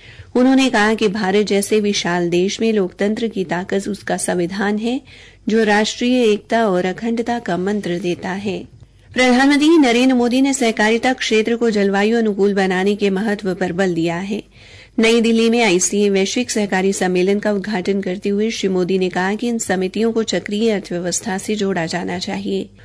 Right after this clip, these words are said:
उन्होंने सहकारी क्षेत्र में स्टार्टअप्स को बढ़ावा देने की जरूरत पर बल दिया। श्री मोदी ने कहा कि सहकारी क्षेत्र, विशेषकर ग्लोबल साउथ के देशों को विकास हासिल करने में सहायक हो सकता है। केंद्रीय मंत्रिमंडल ने ग्रामीण कृषि बारे राष्ट्रीय मिशन पर अपनी सहमति दे दी है।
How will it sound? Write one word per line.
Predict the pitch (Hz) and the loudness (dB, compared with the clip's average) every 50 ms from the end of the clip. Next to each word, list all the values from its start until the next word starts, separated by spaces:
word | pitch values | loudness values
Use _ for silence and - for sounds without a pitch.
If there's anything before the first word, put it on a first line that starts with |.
| - - | -4 0
उन्होंने | 233 247 247 254 247 254 254 | 2 4 6 6 6 4 4
सहकारी | 247 - 226 208 196 208 202 196 202 | 4 4 2 2 4 4 4 4 4
क्षेत्र | 196 - - - 185 190 190 202 | 2 0 0 0 0 0 0 0
में | 202 208 208 | 0 2 2
स्टार्टअप्स | 214 - - 185 175 175 180 196 190 - - | 2 0 -2 -2 -2 -2 -2 -4 -6 -6 -2
को | - 208 | -2 0
बढ़ावा | 196 190 185 196 208 185 180 180 180 | 0 0 0 0 -2 -2 0 0 0
देने | 170 175 175 180 190 | 0 -2 0 0 -2
की | 190 - 208 | 0 -2 -2
जरूरत | 202 196 190 180 175 160 165 170 175 | 0 0 0 0 0 -2 -2 -4 -4
पर | - 190 190 185 | -4 -4 -4 -2
बल | 214 180 170 160 | -2 -4 -4 -4
दिया। | 151 165 180 175 170 - - - - - - - - - - | -4 -4 -4 -4 -4 -6 -10 -14 -18 -20 -20 -20 -20 -20 -18
श्री | - - - 240 | -12 -4 -2 0
मोदी | 240 240 240 233 262 277 | 2 2 2 2 2 2
ने | 285 285 | 2 0
कहा | 262 247 226 233 240 | 0 0 0 0 0
कि | 240 254 247 | 0 -2 -2
सहकारी | - 220 208 202 - 190 190 190 190 | 0 0 0 0 0 0 0 0 0
क्षेत्र, | - - - 202 202 202 220 220 226 | -2 0 2 2 2 2 2 -2 0
विशेषकर | 220 214 202 - - 180 185 - - 202 202 | 0 0 -2 0 0 -2 -2 0 0 -2 -2
ग्लोबल | 190 185 180 180 185 196 196 | 0 0 -2 -2 -2 -2 -4
साउथ | 190 - 214 214 233 247 | -2 -2 -2 -2 -2 -2
के | - - 208 | -2 -2 0
देशों | 180 180 175 180 - 196 | 0 0 -2 -2 -2 -4
को | 196 196 190 | -2 -2 -2
विकास | 190 196 190 - 190 196 220 220 - | -2 -2 -2 -2 -2 -4 -4 -4 -4
हासिल | 220 175 175 - - 170 175 | -4 -4 -4 -4 -4 -6 -4
करने | 185 - 180 175 180 175 175 | -2 -2 -2 -2 -2 -2 -2
में | 180 180 | -4 -4
सहायक | 180 - - 202 214 220 226 208 190 196 | -4 -2 -4 -4 -4 -4 -4 -4 -4 -6
हो | - - 165 | -8 -8 -6
सकता | 165 - - - - - 92 | -6 -6 -8 -8 -8 -6 -6
है। | - 208 190 214 - 90 - - - - - - - - - | -6 -6 -6 -6 -6 -6 -8 -12 -16 -20 -20 -20 -20 -12 -4
केंद्रीय | 226 254 262 262 254 247 277 294 302 311 311 | 0 4 4 4 6 6 6 6 6 6 6
मंत्रिमंडल | 277 233 220 220 240 240 240 240 233 226 240 240 | 6 4 2 2 0 0 2 2 2 2 2 2
ने | 247 262 269 | 2 2 2
ग्रामीण | 226 202 202 190 190 196 202 220 240 | 2 2 2 2 2 2 2 0 0
कृषि | 240 - 214 214 208 - 226 | 0 -2 -2 -2 -2 -2 -2
बारे | 220 226 214 214 214 220 240 | 0 0 0 0 0 0 -2
राष्ट्रीय | 233 196 185 196 202 - - - 226 233 240 | -2 -2 -2 -2 -4 -6 -4 -2 -2 -2 0
मिशन | 226 208 214 - - 196 190 | 0 -2 -2 0 0 0 0
पर | 185 196 196 196 | 0 0 0 -2
अपनी | 185 - - 180 190 | -2 -2 -2 -2 -2
सहमति | - - 208 233 214 185 175 170 165 | 0 -2 -2 -2 -2 -2 -2 -2 -2
दे | 156 170 175 | -2 -2 -2
दी | 160 175 185 185 | -4 -4 -6 -6
है। | 185 190 196 175 - | -6 -4 -6 -6 -6